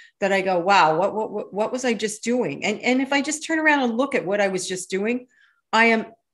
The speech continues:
absolutely clear that I did too much. I gave too much away. I gave, uh, my, this is something important for everybody to pay attention to, because oftentimes we give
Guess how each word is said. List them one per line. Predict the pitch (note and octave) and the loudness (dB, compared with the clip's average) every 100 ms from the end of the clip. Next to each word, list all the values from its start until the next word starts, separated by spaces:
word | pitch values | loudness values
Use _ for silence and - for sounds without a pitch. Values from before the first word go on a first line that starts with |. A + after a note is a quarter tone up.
| _ | _
absolutely | C#4+ C#4 C4+ A#3+ G#3+ G#3 | 0 2 -2 -2 -2 -4
clear | G3+ A3 F3+ E3+ | -4 0 0 0
that | - E3 - - | 0 0 0 2
I | E3+ | 4
did | E3+ E3+ D#3 D#3+ | 2 -2 -4 -6
too | - F3+ | -6 -4
much. | D3+ A#2 - - - _ _ _ _ | -4 -8 -8 -12 -12 _ _ _ _
I | F3+ | 0
gave | E3 F#3 F#3+ F#3 | 2 4 4 4
too | F#3 - | 0 -4
much | F#3+ E3 - | -2 -2 -4
away. | D#3+ D3 C3+ - - _ - _ | -4 -2 -2 -6 -14 _ -20 _
I | F#3 E3+ E3+ E3+ | 4 4 4 2
gave, | E3 F3 F#3+ G3 G3 F#3+ - - _ _ | 0 0 2 2 0 -4 -14 -20 _ _
uh, | F#3+ F3 E3+ E3 D#3+ - _ _ _ _ _ _ _ _ - | 4 4 4 2 0 -2 _ _ _ _ _ _ _ _ -10
my, | F#3+ F#3+ F#3+ F#3 F3 E3+ E3+ E3 E3 _ _ - | -6 -2 2 4 4 2 0 -4 -8 _ _ -12
this | F3 A#3 A#3+ | -2 -2 -2
is | - | 0
something | C4 A3+ | 2 2
important | G3+ F#3 G3 E3 D#3 | 0 -2 -4 -4 -4
for | F3+ | -4
everybody | D#3 D3+ D#3 C#3+ | -4 -2 -4 -4
to | C#3 - _ _ - | -8 -12 _ _ -6
pay | D3 D3+ | -2 -2
attention | C#3+ E3 C#3+ D3+ | -2 -6 -6 -6
to, | C3 C3+ | -8 -10
because | D3 D#3+ F#3 | -10 -10 -4
oftentimes | G#3 A3 B3+ A#3+ G3 F3+ F3+ - _ _ _ _ | 0 0 -2 -4 -4 -2 -6 -12 _ _ _ _
we | E3+ A#3 | -2 -2
give | G3+ F#3+ F#3 F#3 F3+ | 0 2 4 4 0